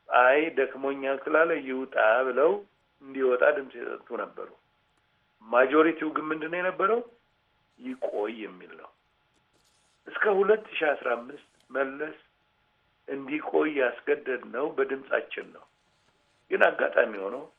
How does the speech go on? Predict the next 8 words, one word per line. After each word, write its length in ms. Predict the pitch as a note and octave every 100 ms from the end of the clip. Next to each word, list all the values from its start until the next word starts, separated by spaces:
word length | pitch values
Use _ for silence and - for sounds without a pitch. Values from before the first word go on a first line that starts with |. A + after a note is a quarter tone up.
| _ _ _ _ C3+
ሁለት 240 | A#2+ -
ሺህ 200 | - -
አስራ 220 | G#2+ - G#2
ሁለት 280 | D3 F#3+ _ _ _ _ _
ተሰዋ። 380 | - - F#2+ - - _ _ _ _ _ _ _ _ _ -
እኔ 80 | F3
እንዲያውም 380 | F#3 D#3+ D#3+ D3
አንድ 280 | C3 B2+